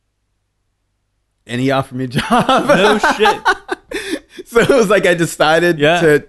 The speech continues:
Speaker 1: entertain the thought, and the one company that would've
Speaker 2: Made a more attra-, like
Speaker 1: would've, would've asked, and,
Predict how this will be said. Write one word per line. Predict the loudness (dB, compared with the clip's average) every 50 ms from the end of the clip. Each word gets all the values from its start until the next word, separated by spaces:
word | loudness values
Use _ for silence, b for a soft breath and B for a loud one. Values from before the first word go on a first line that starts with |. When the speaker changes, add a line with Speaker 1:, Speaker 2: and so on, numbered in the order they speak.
| _ -4
Speaker 1:
entertain | -2 -2 -2 -4 -6 -6 -6 -6
the | -8
thought, | -6 -4 -2 -2 -2 -2 -4 -8
and | -12 -10 -8
the | -8 -8
one | -6 -4 -4 -4 -4 -6
company | -6 -4 -4 -4 -4 -4 -8 -10 -10 -10 -12 -12
that | -10 -10 -10 -10 -12 _ _ _ _ _ _ _ _ _ _ _ -10
would've | -2 0 0 2 2 2 0 -2 -8 -12 -6
Speaker 2:
Made | -2 0 2 2
a | 2
more | 0 2 2 2 2
attra-, | 2 0 -4 -8 -6
like | -4 -2 0 0
Speaker 1:
would've, | 2 2 0 -2 -2 -8 _ 0
would've | 0 2 2 0 -4 -8 -8
asked, | -4 -2 0 0 0 0 -2 -6 -14 _ -10
and, | -8 -6 -6 -4 -6 -6 -8